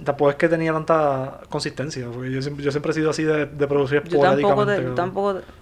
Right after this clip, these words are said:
Speaker 2: porque no te pones a, porque eres como que, tú piensas que es como que las cosas van a llegar a ti, es como que, "Oh, va a llegar mi idea", no, hay que buscarla.
Speaker 1: <laughs> No, pues sí, yo tengo un cojón de ideas ahí para editar y todavía no me siento a hacerlo tampoco.
Speaker 2: Mm.
Speaker 1: Iniciativa, again.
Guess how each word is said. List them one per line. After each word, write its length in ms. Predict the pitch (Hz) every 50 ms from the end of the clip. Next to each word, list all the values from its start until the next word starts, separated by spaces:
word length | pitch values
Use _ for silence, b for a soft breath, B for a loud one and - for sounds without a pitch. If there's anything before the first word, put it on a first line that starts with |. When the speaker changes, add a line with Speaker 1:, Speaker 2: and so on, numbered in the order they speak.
| - b b b b b b b b b b b b b b -
Speaker 2:
porque 200 | 196 196 202 208
no 140 | 202 196 190
te 100 | 220 220
pones 320 | 226 240 247 247 262 262
a, 140 | 254 247 233
porque 260 | 208 196 196 190 190 196
eres 180 | 202 220 226
como 200 | - 233 220 214
que, 400 | 214 214 180 190 185 175 170 170 - - -
tú 120 | 196 190 202
piensas 260 | 208 220 240 254 247
que 120 | - 214 196
es 60 | 196
como 200 | - - 220 214
que 100 | 214 196
las 220 | 190 185 185 180 180
cosas 220 | - 214 208 240 226
van 160 | 196 185 180
a 60 | 180
llegar 240 | 180 190 196 214 202
a 60 | 214
ti, 120 | - 202
es 160 | 190 190 190 202
como 140 | 208 190
que, 100 | 185 196 247 254
"Oh, 180 | 247 262 262
va 60 | 254
a 40 | 226
llegar 180 | 220 226 220 220
mi 100 | 226 226
idea", 180 | 202 185 180 175
no, 140 | 165 165 180
hay 80 | 202
que 100 | 196 190
buscarla. 380 | 190 196 - 180 170 185 190 170
Speaker 1:
<laughs> 720 | 147 139 135 127 127 131 135 - - - - - - -
No, 120 | 135 135
pues 120 | 143 180 -
sí, 80 | 247
yo 40 | 214
tengo 120 | 175 180 196
un 80 | 220
cojón 200 | - 185 196 208
de 80 | 208 208
ideas 400 | 196 190 196 202 202 - - - - - - - - - - 165
ahí 220 | 165 156 165 170 170
para 160 | 175 180 180
editar 200 | 170 170 165 165
y 140 | 180 180 160
todavía 200 | 160 - 151 151 156
no 60 | 165
me 60 | 160
siento 200 | 151 165 156 -
a 20 | 147
hacerlo 240 | - 143 131 131 131
tampoco. 320 | 131 127 - 131 131 - - 151 - - - - b b b b b b b b b b - - - - - - - - - _ - - - -
Speaker 2:
Mm. 340 | - 180 170 180 - - 143 143
Speaker 1:
Iniciativa, 580 | 147 135 - - - - 120 123 113 113 120 - -
again. 340 | - - - - 120 120 120